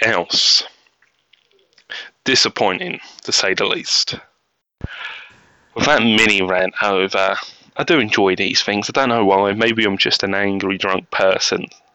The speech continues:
So <laughs> once again, <laughs> on to the news. News just in. Ooh, breaking news story. Love these. North Korea has announced that they want to have a hair versus hair match at Mania thirty-five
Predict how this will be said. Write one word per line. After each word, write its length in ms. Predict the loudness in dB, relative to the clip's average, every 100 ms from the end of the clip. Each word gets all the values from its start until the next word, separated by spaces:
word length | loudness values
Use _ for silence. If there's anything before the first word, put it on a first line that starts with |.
| -6
So 220 | -2 0
<laughs> 100 | 2
once 240 | 0 2
again, 360 | 0 2 2 2 0 -4 -4 -6 -2
<laughs> 480 | 0 2 0 -4 0
on 200 | 2 2
to 140 | 0
the 100 | 0
news. 560 | 0 -4 -4 -4 -4 -6 _ _ _ -10 -10 _ _ -20 _ _ -20 _ _ -8 0
News 300 | 2 2 2
just 480 | 4 4 4 2
in. 220 | 2 0 0
Ooh, 500 | 2 4 4 4 0 -2
breaking 400 | 0 0 0 0
news 240 | 2 2
story. 260 | 4 4 4
Love 220 | 4 4 0
these. 340 | -4 -2 -2 -4 0
North 240 | 2 4
Korea 340 | 4 2 2 2
has 160 | 0 0
announced 420 | 2 0 0 -2
that 160 | -4 -2
they 140 | 0
want 260 | 0 -2 0
to 100 | 0
have 220 | 0 0
a 60 |
hair 320 | 0 2 2 0
versus 340 | -2 -2 -2 -2
hair 300 | 0 0 -2
match 460 | -2 -4 -2 -2 -2 -4 -6 -4
at 80 | -4
Mania 460 | -2 0 0 -2
thirty-five 760 | -2 -2 -2 -2 -2 0 0